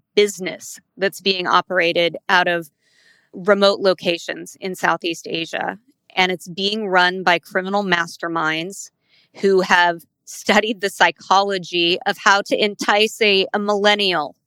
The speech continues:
to talk to them and invest, how to entice a thirty-year-old software engineer in Silicon Valley, how to talk to a fifty-year-old divorcee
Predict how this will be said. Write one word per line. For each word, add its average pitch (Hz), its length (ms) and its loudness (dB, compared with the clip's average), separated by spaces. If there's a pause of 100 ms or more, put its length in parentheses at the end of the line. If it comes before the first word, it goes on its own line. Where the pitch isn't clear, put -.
(140)
to - 120 -12
talk 175 300 2
to - 100 -14
them 160 300 2
and 160 100 -4
invest, 160 520 -2
how 202 180 4
to 208 220 -2
entice 202 500 0
a 190 140 2
thirty-year-old 196 720 0
software 185 640 0
engineer 180 480 -4
in 175 120 -4
Silicon 175 500 -4
Valley, 175 500 -2 (480)
how 185 280 2
to - 180 -10
talk 190 340 0
to 190 340 2
a 180 220 4
fifty-year-old 180 920 -2
divorcee 180 880 -2